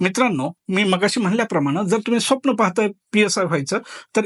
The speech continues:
इन्फिनिटी अकॅडमी तुमच्यासाठी एक सुवर्ण संधी घेऊन येतोय. एकोणतीस जूनला आपण महाराष्ट्रभरामध्ये ऑनलाइन स्कॉलरशिपची टेस्ट घेतोय. जे विद्यार्थी ही परीक्षा पास होतील, त्यांना आपल्या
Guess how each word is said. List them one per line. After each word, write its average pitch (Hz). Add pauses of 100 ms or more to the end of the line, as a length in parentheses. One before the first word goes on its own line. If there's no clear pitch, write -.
इन्फिनिटी 226
अकॅडमी 185
तुमच्यासाठी 196
एक 240
सुवर्ण 220
संधी 160
घेऊन 143
येतोय. 120 (640)
एकोणतीस 254
जूनला 180 (100)
आपण 233
महाराष्ट्रभरामध्ये 165 (680)
ऑनलाइन 240
स्कॉलरशिपची 240
टेस्ट 175
घेतोय. 127 (640)
जे 285
विद्यार्थी 226
ही 233
परीक्षा 233
पास 214
होतील, 147 (400)
त्यांना 247 (540)
आपल्या 233